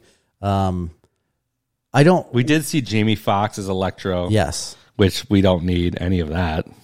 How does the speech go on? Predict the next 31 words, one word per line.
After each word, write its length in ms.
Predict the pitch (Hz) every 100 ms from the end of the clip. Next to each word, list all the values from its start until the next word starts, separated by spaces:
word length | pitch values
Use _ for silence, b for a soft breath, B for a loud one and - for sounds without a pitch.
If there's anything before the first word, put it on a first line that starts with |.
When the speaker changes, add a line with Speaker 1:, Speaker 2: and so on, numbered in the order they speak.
| _
Speaker 1:
I 120 | 170 233
don't 120 | 214
know. 140 | 113
I 120 | 147
think 180 | 180 185
he 100 | -
might 180 | 120 95
be 100 | 98
fine. 420 | - 80 95 131 - _
I 60 | 135
bet 200 | 165 -
you 60 |
they 100 | 131 117
do 160 | 120
it 120 | 95
better 360 | 92 101 120 101
than 340 | 98 95 92 90
Speaker 2:
I 100 | 151
think 220 | 196 156
they're 120 | 156
just 160 | 127 -
gonna 140 | 117
have 180 | 104 90
little, 480 | 92 101 90 82 - -
these 140 | 101
are 60 | 95
gonna 120 | 90
be 100 | 87
little 260 | 85 85 78
things. 540 | - - 90 - -
Speaker 1:
So 520 | - 185 185 170 -